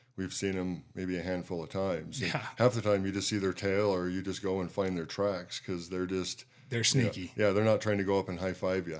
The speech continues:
Speaker 1: You
Speaker 2: No,
Speaker 1: know, they're
Speaker 2: they don't wanna
Speaker 1: very
Speaker 2: be seen, man.
Speaker 1: No,
Speaker 2: And
Speaker 1: no.
Speaker 2: that's like, you know, I was just doing a, I just did a backcountry hunt in Montana for,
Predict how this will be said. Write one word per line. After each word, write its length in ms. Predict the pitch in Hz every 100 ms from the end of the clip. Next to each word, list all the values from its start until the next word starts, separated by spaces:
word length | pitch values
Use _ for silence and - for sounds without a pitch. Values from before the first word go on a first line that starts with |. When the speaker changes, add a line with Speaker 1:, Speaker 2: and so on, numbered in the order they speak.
| -
Speaker 1:
You 80 | 131
Speaker 2:
No, 120 | 123
Speaker 1:
know, 80 | 90
they're 100 | 95
Speaker 2:
they 60 | 143
don't 160 | 139
wanna 160 | 135 127
Speaker 1:
very 60 | 117
Speaker 2:
be 40 |
seen, 320 | 110 127 110 98
man. 280 | 98 92 95
Speaker 1:
No, 360 | 92 82 73 - -
Speaker 2:
And 160 | 117
Speaker 1:
no. 180 | 87 82
Speaker 2:
that's 260 | 131 151 -
like, 240 | 135 110
you 160 | - 135
know, 60 |
I 40 | 131
was 100 | 127
just 160 | 120
doing 160 | 139 120
a, 100 | 101 -
I 60 |
just 180 | 120 120
did 80 | 123
a 20 |
backcountry 520 | 104 110 101 117 113 95
hunt 200 | 107 98
in 40 |
Montana 500 | 98 95 - 107 98
for, 120 | 98